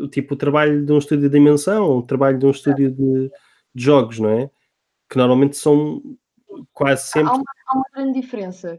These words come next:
Speaker 2: que eu acho que também acontece no, com o cinema, não é? E acontece com os jogos e com a animação. Eu, eu tenho uma,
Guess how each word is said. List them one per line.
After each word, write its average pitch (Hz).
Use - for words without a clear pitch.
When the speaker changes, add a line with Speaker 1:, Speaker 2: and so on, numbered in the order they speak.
Speaker 2:
que -
eu 202
acho 202
que -
também 220
acontece 214
no, 202
com 196
o 196
cinema, 226
não 220
é? 220
E -
acontece 214
com 190
os 180
jogos 226
e 214
com 185
a 180
animação. 180
Eu, 160
eu 185
tenho 190
uma, 185